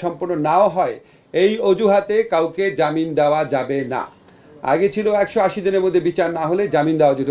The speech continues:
এই গ্রাউন্ডে, এখন কোনো জামিন দেওয়া হবে না ধর্ষণের মামলার ক্ষেত্রে। এছাড়া আমরা ধর্ষণের মামলার ক্ষেত্রে, বিচারের ক্ষেত্রে যদি কোনো রকম গাফলতি থাকে, তার ব্যাপারে ডিপার্টমেন্টাল অ্যাকশন নেওয়ার পদক্ষেপ, সুনির্দিষ্ট বিধান আমরা আইনে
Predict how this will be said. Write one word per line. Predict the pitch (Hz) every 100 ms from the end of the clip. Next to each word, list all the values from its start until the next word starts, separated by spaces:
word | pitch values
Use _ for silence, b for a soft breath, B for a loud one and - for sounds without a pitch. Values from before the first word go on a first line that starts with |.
| 147
এই | 139
গ্রাউন্ডে, | 135 123 104 - B B -
এখন | 156 190
কোনো | 170 185 156
জামিন | 147 151
দেওয়া | 135 120
হবে | 123 120
না | 120
ধর্ষণের | 143 165 190 170 139
মামলার | 120 107 -
ক্ষেত্রে। | 120 - - - - B B B B -
এছাড়া | - 208 202
আমরা | 196 190
ধর্ষণের | 185 - 226 214 196
মামলার | 185 202 202
ক্ষেত্রে, | 196 202 170 170
বিচারের | 202 185 202
ক্ষেত্রে | 190 185 165 170
যদি | 170 175
কোনো | 214 220
রকম | 214 208 175
গাফলতি | 160 156 160 156 139
থাকে, | - 107 - B B B - -
তার | 180 185
ব্যাপারে | 185 190 190 185 - -
ডিপার্টমেন্টাল | 180 214 208 202 196 190 185 -
অ্যাকশন | 147 - 185 170
নেওয়ার | 170 170 -
পদক্ষেপ, | 156 151 - - 156 -
সুনির্দিষ্ট | 180 196 151 160 - 165 135
বিধান | 151 165
আমরা | 139 139
আইনে | 139 139